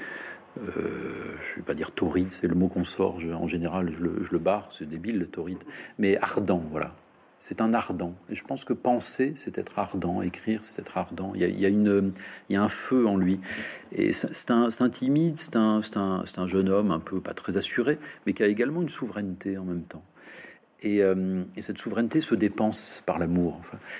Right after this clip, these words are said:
Et donc, effectivement, son sacré, bah déjà, il a,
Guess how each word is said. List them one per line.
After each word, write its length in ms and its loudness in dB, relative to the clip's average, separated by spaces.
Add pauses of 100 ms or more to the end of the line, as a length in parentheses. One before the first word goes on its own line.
(180)
Et 80 6
donc, 240 2
effectivement, 800 0 (840)
son 220 0
sacré, 520 0 (1500)
bah 100 4
déjà, 340 2
il 200 4
a, 280 2